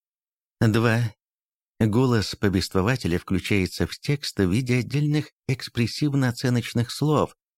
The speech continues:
Очень часто это разнообразная разговорно-фамильярная лексика. Он всегда терялся и становился совершенным идиотом,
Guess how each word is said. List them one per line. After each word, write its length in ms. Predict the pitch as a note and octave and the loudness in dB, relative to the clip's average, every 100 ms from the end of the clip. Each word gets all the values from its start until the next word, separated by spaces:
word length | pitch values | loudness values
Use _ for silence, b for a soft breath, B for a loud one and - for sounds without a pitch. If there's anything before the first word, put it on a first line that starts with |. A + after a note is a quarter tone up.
| _ _ _ | _ _ _
Очень 300 | G3 G3+ A2 | -2 0 0
часто 440 | D#2+ - B2+ - A#1+ | 0 -2 -2 -2 -2
это 280 | F#2 - D#2 | -2 -2 -4
разнообразная 760 | C#2+ C#2 C#2+ - G2 E2+ E2+ | -4 -4 -2 -2 -2 0 0
разговорно-фамильярная 1400 | D2 - C2+ F2+ G2+ F#2 D2+ - - G2+ F2+ E2+ D2+ D2 C#2+ | -2 -2 -2 0 0 0 -2 -4 -2 0 2 0 -2 -4 -4
лексика. 500 | A#1 - - C2+ - _ _ _ _ _ _ _ _ _ | -4 -6 -8 -8 -8 _ _ _ _ _ _ _ _ _
Он 200 | G#2+ G#2 F2+ | 0 2 0
всегда 360 | G2 F#2+ F#2+ | -2 0 0
терялся 560 | - E2 B2 A#2+ F#2 E2 | 0 0 0 0 -2 -4
и 60 | |
становился 580 | D2+ - - B2 A#2+ A2 | -4 -2 0 0 -2 -2
совершенным 920 | F#2+ F#2+ G2 - - D#3 F3+ E3+ E3 | -2 0 0 -2 -4 -4 -2 -2 -2
идиотом, 560 | C#3+ D3+ A#2+ - C#2+ | 0 0 0 -2 -6